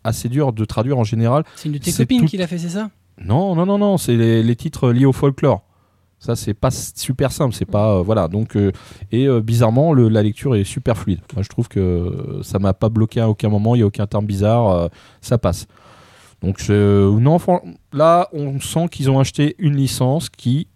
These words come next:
Speaker 1: euh, bah, risque de, de bien cartonner, sachant que le un et le deux, une semaine après leur sortie, étaient complètement épuisés chez le distributeur.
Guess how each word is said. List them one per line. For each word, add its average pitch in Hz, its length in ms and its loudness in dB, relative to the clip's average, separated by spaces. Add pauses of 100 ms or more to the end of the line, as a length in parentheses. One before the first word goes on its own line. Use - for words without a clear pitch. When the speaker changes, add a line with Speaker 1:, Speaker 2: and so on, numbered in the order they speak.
Speaker 1:
euh, 98 640 2
bah, 107 460 2
risque 127 380 -2
de, 104 600 2
de 110 120 2
bien 113 260 0
cartonner, 139 560 0 (480)
sachant 147 420 -2
que 135 140 -2
le 117 320 2
un 139 240 2
et 123 100 0
le 117 140 4
deux, 127 400 4
une 110 80 -2
semaine 123 260 -2
après 113 480 2
leur 101 160 0
sortie, - 400 -6
étaient 117 200 -4
complètement 123 420 -2
épuisés 117 440 0
chez 131 180 -2
le 123 80 0
distributeur. 110 640 0